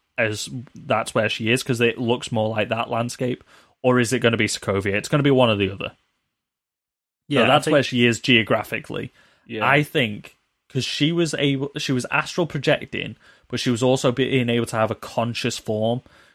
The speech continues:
Speaker 1: 'Cause we saw when Doctor Strange astral projects, his physical form is unconscious.
Speaker 2: Mm.
Speaker 1: So, like,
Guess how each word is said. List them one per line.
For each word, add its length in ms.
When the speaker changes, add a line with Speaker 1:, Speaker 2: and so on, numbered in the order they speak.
Speaker 1:
'Cause 180
we 100
saw 240
when 180
Doctor 280
Strange 440
astral 340
projects, 540
his 240
physical 480
form 520
is 280
unconscious. 680
Speaker 2:
Mm. 240
Speaker 1:
So, 220
like, 420